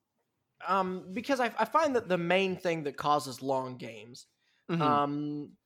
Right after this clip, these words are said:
Speaker 1: and the, the main issue is, like, a value-y, um, what would I call 'em? Toolbox decks, I suppose.
Speaker 2: Toolbox, yeah, value
Speaker 1: Is
Speaker 2: engine
Speaker 1: that,
Speaker 2: decks.
Speaker 1: and it, it's kinda why I have an aversion to, you know, really good, like, Simic draw decks and, and
Speaker 2: Mm-hmm.
Speaker 1: graveyard-based decks.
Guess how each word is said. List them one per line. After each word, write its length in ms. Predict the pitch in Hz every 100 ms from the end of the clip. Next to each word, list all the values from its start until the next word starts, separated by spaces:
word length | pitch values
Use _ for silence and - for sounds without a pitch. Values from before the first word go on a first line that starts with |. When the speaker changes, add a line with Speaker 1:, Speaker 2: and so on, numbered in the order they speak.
| _ _ 180
Speaker 1:
and 100 | 180
the, 60 |
the 200 | 180 175
main 240 | 185 208 202
issue 460 | 185 180 - 147 139
is, 440 | 151 156 139 - -
like, 280 | 147 143 -
a 260 | 135 127 127
value-y, 1080 | 131 180 180 143 139 131 131 127 127 123 123 127
um, 480 | 123 113 110 131 151 _ -
what 120 | 320
would 80 | 226
I 40 |
call 180 | - 139
'em? 40 | 135
Toolbox 600 | 294 349 214 120 - -
decks, 300 | 135 107 -
I 80 | 127
suppose. 380 | - - 120 233
Speaker 2:
Toolbox, 480 | 220 190 170 -
yeah, 200 | 180 147 127
value 260 | 139 139
Speaker 1:
Is 20 |
Speaker 2:
engine 100 | 139
Speaker 1:
that, 140 | 190 120
Speaker 2:
decks. 260 | 120 120
Speaker 1:
and 100 | 240
it, 140 | 311 277
it's 160 | 294
kinda 320 | - 320 339 294
why 200 | 240 165
I 160 | 180 202
have 240 | 208 185
an 100 | 180
aversion 720 | 147 151 160 160 160 165 160 -
to, 800 | 170 160 156 151 147 147 143 143 _ _ _
you 160 | 196 202
know, 100 | 180
really 380 | 147 196 190
good, 280 | 151 165 170
like, 180 | 156 151
Simic 440 | - 160 160 156
draw 320 | - 139 135 135
decks 460 | 135 135 135 -
and, 260 | 143 135 143 151
and 280 | 151 135
Speaker 2:
Mm-hmm. 100 | 120
Speaker 1:
graveyard-based 800 | 117 190 180 151 139 127 127 -
decks. 300 | 127 104 -